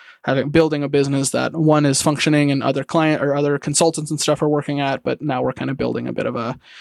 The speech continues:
a stream and a process, a really strong experience for mentoring and helping other people get into the field as well.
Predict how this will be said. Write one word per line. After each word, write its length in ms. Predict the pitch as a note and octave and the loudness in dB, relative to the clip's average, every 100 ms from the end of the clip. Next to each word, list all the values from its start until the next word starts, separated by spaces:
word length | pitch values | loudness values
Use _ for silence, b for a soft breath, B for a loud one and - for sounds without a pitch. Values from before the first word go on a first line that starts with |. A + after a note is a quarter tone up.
| B | B
a 80 | D3 | -2
stream 500 | - - D#3 D3+ C#3+ | 0 2 4 4 2
and 100 | B2+ | 0
a 60 | A#2 | -4
process, 640 | - D3 C#3+ - B2 - | -2 2 2 2 -2 -2
a 60 | C#3 | -2
really 260 | C#3+ B2+ | -2 0
strong 460 | A#2+ - - C#3 C#3+ | -2 -2 0 0 -2
experience 560 | C3+ - A#2+ A#2 B2 - | -4 -6 -6 -6 -8 -6
for 180 | A#2+ | -6
mentoring 720 | A#2+ C3 B2+ - D3 C3 C#3+ D3 | -4 -4 -4 -2 -2 -2 -8 -8
and 80 | |
helping 300 | C#3 D3 D3+ | -6 -6 -6
other 200 | - - | -6 -6
people 400 | - - A2+ C#3+ _ | -4 -6 -8 -8 _
get 160 | - | -10
into 160 | B2 - | -8 -8
the 80 | - | -8
field 240 | - G#2+ | -6 -6
as 120 | - | -6
well. 220 | - - | -6 -6